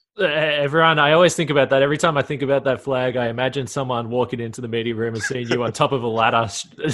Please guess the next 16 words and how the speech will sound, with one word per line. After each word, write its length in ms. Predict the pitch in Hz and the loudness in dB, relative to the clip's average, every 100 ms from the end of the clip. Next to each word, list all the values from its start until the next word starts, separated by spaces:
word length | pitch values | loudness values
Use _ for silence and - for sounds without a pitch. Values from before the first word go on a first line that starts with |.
| - - 233 - - 147 - | -2 2 2 2 2 2 0
<laughs> 160 | - - | -14 0
taping 320 | 170 151 156 | 4 4 4
an 100 | 143 | 0
Australian 480 | 131 - 139 135 127 | 0 2 2 2 0
flag 320 | - 123 117 | 0 0 0
to 80 | 113 | -2
the 100 | 110 | -4
roof. 300 | 104 107 104 | -2 -4 -4
It's, 220 | 110 - | -10 -6
uh, 260 | 117 98 92 | -4 -4 -4
it's 140 | 117 | -6
a 60 | 127 | -6
ridiculous 480 | 117 110 117 98 - | -6 -6 -6 -8 -4
thought. 260 | 113 101 | -4 -2
But 120 | 131 123 | 2 4
hey, 180 | 131 | 4